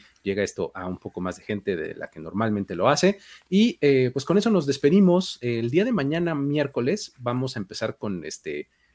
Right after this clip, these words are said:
eh, playbook fragmentado. Vamos a hacer ahí un poquito un formato diferente. Vamos a, este, estar ahí hablando de, eh, partidos, este, de manera individual.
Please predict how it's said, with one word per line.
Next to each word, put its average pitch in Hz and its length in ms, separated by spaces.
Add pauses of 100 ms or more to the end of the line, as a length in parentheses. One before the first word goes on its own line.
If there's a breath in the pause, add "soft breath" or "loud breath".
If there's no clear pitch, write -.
(140)
eh, 127 280
playbook 135 340
fragmentado. 110 580
Vamos 127 220
a 104 40
hacer 98 200 (180)
ahí 87 140
un 92 100
poquito - 300
un 107 80
formato 98 380
diferente. 143 640 (200 loud breath)
Vamos 104 280
a, - 20
este, 82 340
estar 101 240
ahí 98 200
hablando 95 320
de, 82 200
eh, 82 200
partidos, 98 500
este, 76 460
de 87 80
manera 101 280
individual. 165 600